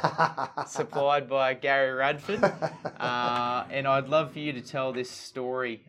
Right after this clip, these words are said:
Speaker 2: um, an approach that you've used, and I think it's a, such an amazing way to recap your approach to sales in the equipment rental industry.
Speaker 1: Yeah, no, thanks for that. Well, Guy's a bit of a legend for me too. I, we've got a lot of history together, so thanks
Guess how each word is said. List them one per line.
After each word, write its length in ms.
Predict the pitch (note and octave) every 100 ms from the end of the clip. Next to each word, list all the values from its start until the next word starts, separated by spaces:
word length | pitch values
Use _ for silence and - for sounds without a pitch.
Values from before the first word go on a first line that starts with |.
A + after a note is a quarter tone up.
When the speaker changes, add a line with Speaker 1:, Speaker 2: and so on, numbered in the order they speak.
| A#2
Speaker 2:
um, 340 | A2+ A2 A2
an 100 | A#2
approach 480 | A#2+ - C#3 C3+ C3+
that 120 | A2+
you've 240 | A#2+ A#2 A2+
used, 340 | A#2 A#2 A2
and 80 | A2+
I 80 | A2+
think 200 | B2 A#2
it's 200 | A2+ B2+
a, 200 | A2+ G#2 _ _
such 220 | - C#3
an 60 | B2+
amazing 440 | B2 B2 B2+ B2
way 160 | A#2+ A#2+
to 100 | A2+
recap 640 | A2 A#2+ A#2+ - A2+ -
your 160 | A#2 A#2
approach 380 | A2 A2+ A2+ -
to 100 | A#2
sales 420 | A2 A2 A2 A2
in 80 | A2
the 80 |
equipment 320 | G#2+ - G#2 G#2
rental 220 | A2 A2+
industry. 420 | A2+ G#2+ - -
Speaker 1:
Yeah, 340 | C3+ C3 B2 B2
no, 260 | B2+ B2 A#2+ _
thanks 220 | B2 A#2
for 100 | A2+
that. 180 | A2+ A#2
Well, 280 | C#3+ C3+ C3 _ - - _ _ _ -
Guy's 340 | D#3 E3 D#3+
a 40 |
bit 120 | C3+ C3+
of 80 |
a 60 | B2
legend 380 | B2+ C3 C3 B2+
for 100 | B2+
me 180 | A#2+ A#2+
too. 340 | C3+ B2+ A#2+
I, 120 | B2 C3
we've 240 | D#3+ B2+ -
got 180 | B2 A#2+ -
a 80 | B2
lot 200 | B2 B2+
of 80 | A2+
history 300 | B2 - B2+
together, 340 | A#2+ A#2+ A#2+
so 420 | A#2 C3 A#2 A#2 A#2 _ _ _
thanks 300 | C3 B2+ -